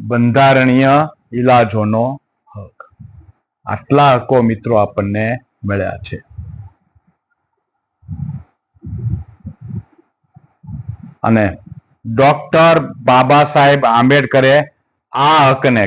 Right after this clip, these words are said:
કયો, તો કે બંધારણીય ઇલાજના હકને બંધારણના આત્મા સમાન કહ્યો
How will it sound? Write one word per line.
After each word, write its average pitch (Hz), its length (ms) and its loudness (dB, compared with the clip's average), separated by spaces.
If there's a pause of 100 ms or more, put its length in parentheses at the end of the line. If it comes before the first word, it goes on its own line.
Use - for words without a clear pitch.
કયો, 143 340 4
તો 120 80 0
કે 120 120 -2 (100)
બંધારણીય 131 640 2
ઇલાજના 127 440 2
હકને 113 280 -2 (380)
બંધારણના 123 760 2 (100)
આત્મા 139 400 0
સમાન 117 340 0
કહ્યો 101 240 -8